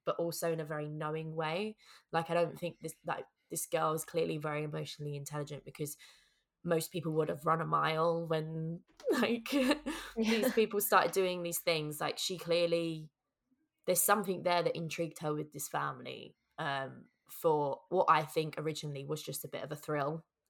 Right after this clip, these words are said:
Speaker 1: um, to be involved in something like that.
Speaker 2: Mm.
Speaker 1: But I think you start to see as she's observing the family that she's deeply fascinated with what's going on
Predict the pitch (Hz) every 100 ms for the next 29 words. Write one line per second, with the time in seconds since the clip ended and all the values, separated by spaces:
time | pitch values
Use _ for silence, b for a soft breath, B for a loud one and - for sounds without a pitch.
0 | - 143 147 151 156 151 147 151 - 147
1 | 147 127 147 123 - 117 117 - B B
2 | B B B 208 196 190 165 - 165 147
3 | 160 175 160 - 160 185 160 160 - 147
4 | 151 165 147 151 151 160 151 147 147 -
5 | 143 151 - 151 147 147 156 156 147 147
6 | 147 151 - 151 151 156 156 170